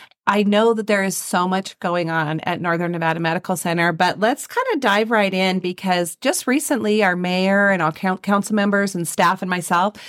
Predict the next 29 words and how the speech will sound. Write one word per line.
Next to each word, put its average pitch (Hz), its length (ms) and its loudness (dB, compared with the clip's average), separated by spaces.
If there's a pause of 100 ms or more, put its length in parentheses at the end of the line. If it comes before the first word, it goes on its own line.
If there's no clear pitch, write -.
(280)
came 277 240 4
to 277 100 2
your 226 160 2
fortieth 214 640 0
anniversary 175 720 -4
celebration, 156 920 -2
and 202 220 0
it 220 120 0
was 226 160 2
so 262 460 0
great. 226 400 2
Can 247 200 -2
you 392 120 2
tell 339 280 -4
me 339 220 2
kind 311 220 -2
of 220 80 0
what 190 220 -2
spurred 269 340 -4
that? 262 420 2
What, 214 400 0
um, 190 380 2
what 226 160 -2
exciting 208 340 0
things 202 240 0
you 202 80 -2
did 190 200 -2
for 214 100 -4
that? 220 240 -4